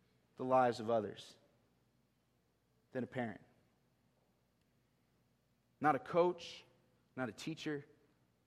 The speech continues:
not a small group leader, not a youth minister. Nobody has the opportunity that you do to influence the life of another human being. So don't miss it. Don't miss this opportunity.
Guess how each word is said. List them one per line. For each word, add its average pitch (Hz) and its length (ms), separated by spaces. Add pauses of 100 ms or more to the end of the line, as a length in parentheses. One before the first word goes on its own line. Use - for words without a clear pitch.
(600)
not 131 140
a - 20
small 151 300
group 156 200
leader, 156 240
not 131 180
a 120 40
youth 131 260
minister. 143 500 (1500)
Nobody 196 520
has 165 220
the 143 120
opportunity 139 800 (1040)
that 135 100
you 139 240
do 110 240 (560)
to 147 120
influence 139 580
the 123 100
life 120 340 (720)
of 117 100
another 117 260
human 110 300
being. 98 280 (480)
So - 140
don't 175 180
miss 175 200
it. - 100 (1300)
Don't 151 140
miss 147 180
this 127 140
opportunity. 113 580